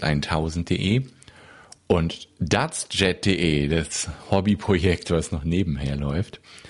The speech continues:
Zwei Projekte, die viel Aufmerksamkeit im Moment bekommen. Und dieses seo Projekt eintausend ist ja das Projekt, was ich hauptsächlich neu aufbaue mit allen Teilnehmern der seo-Akademie, was ja unglaublich gut angenommen wurde,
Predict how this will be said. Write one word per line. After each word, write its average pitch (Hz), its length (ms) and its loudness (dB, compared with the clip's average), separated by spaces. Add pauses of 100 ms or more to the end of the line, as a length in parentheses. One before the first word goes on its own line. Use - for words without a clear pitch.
(340)
Zwei 73 280 0
Projekte, 73 480 -2
die 76 120 0
viel 208 220 4
Aufmerksamkeit 104 680 2
im 85 60 -2
Moment 80 320 -2
bekommen. 82 480 -2 (480)
Und 82 260 0
dieses 82 260 0
seo 117 220 6
Projekt 90 400 0
eintausend 110 560 2
ist - 100 -4
ja 90 80 2
das 90 220 -2
Projekt, 82 500 0 (280)
was 80 160 -2
ich - 140 -6
hauptsächlich 85 540 0
neu 107 280 4
aufbaue 95 460 2
mit 92 260 -4
allen 147 340 4
Teilnehmern 117 680 4
der 92 160 2
seo-Akademie, 95 1040 2 (480)
was 98 160 2
ja 117 100 4 (180)
unglaublich 151 720 2
gut 123 180 0
angenommen 98 500 2
wurde, 82 320 4